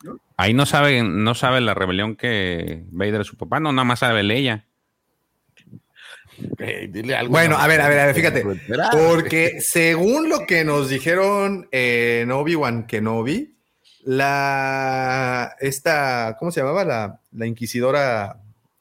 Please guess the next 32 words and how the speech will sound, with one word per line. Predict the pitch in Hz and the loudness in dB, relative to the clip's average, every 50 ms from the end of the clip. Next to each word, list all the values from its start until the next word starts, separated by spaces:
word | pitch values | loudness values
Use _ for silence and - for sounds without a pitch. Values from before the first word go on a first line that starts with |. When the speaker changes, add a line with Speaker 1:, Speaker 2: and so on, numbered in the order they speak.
| _ _ _ _ | _ _ _ _
Speaker 3:
que | - 110 101 - _ _ _ _ _ _ _ _ _ _ | -8 -8 -8 -8 _ _ _ _ _ _ _ _ _ _
Speaker 1:
Trila. | - 110 127 123 107 85 82 | 0 0 2 2 2 0 -2
Speaker 3:
la | 120 117 | -4 -4
mejor. | 113 113 - _ _ _ | -4 -6 -6 _ _ _
Speaker 1:
No, | _ _ _ _ _ _ _ _ _ | _ _ _ _ _ _ _ _ _
Speaker 3:
¿Cuál? | - 104 113 107 - | -2 0 0 0 0
Speaker 1:
Trila | 104 107 107 110 107 | 0 0 2 2 2
no, | 98 95 98 98 98 | 0 0 0 0 -2
esta | 98 - - - 113 104 98 92 90 | -2 -2 -2 0 2 2 4 2 2
Speaker 2:
Reva. | 90 101 123 123 113 90 - _ _ _ _ _ _ _ _ _ _ - - | 4 4 4 4 2 0 -2 _ _ _ _ _ _ _ _ _ _ -16 -12
Speaker 1:
Reva. | - - 123 139 | -8 -6 -2 0
Speaker 3:
Reva | 156 180 196 208 214 226 233 277 339 359 - - - _ _ _ _ _ _ _ _ _ _ | 2 4 4 4 4 2 2 0 -2 -4 -10 -16 -20 _ _ _ _ _ _ _ _ _ _
le | - 131 135 139 | -2 0 2 2
dijo | 147 175 185 170 - 170 160 151 143 139 131 123 - | 2 2 2 0 0 0 2 2 2 2 2 0 -2
a | - 123 120 120 120 120 127 | -2 -2 -2 0 0 0 0
Obi-Wan, | 139 139 139 135 131 123 117 | 0 0 0 0 0 0 0
"Oye, | 120 131 143 175 180 185 | 0 2 2 2 2 2
güey, | 165 185 190 160 | 2 0 0 0
eh, | 131 117 113 113 95 92 117 135 135 - | 0 -2 -2 -4 -4 -4 -4 -6 -4 -6
eh, | 131 135 139 156 143 127 123 | -4 -2 0 0 0 0 -2
el | 123 120 | -2 0
Vader | 113 131 156 208 240 226 196 160 139 117 110 | 2 2 2 4 4 2 2 2 0 -2 -2
es | 117 123 139 147 143 - - | 0 2 2 2 2 0 0
Anakin, | 127 131 180 240 226 - - 139 120 | 0 0 2 0 0 0 0 0 0
¿eh?" | 123 180 311 466 - - _ _ _ _ _ _ _ _ _ _ | 2 0 0 -2 -6 -10 _ _ _ _ _ _ _ _ _ _
O | - | -6
sea, | 110 113 113 110 - _ _ _ _ | -6 -4 -4 -6 -8 _ _ _ _
pues, | - 104 101 | -20 -14 -10
sí | - 117 127 | -6 -6 -4
se | 185 185 | -4 -2
sabía, | 160 123 101 107 151 220 247 | -2 -2 0 0 0 0 0
¿no? | 175 202 320 403 | -2 -2 -4 -6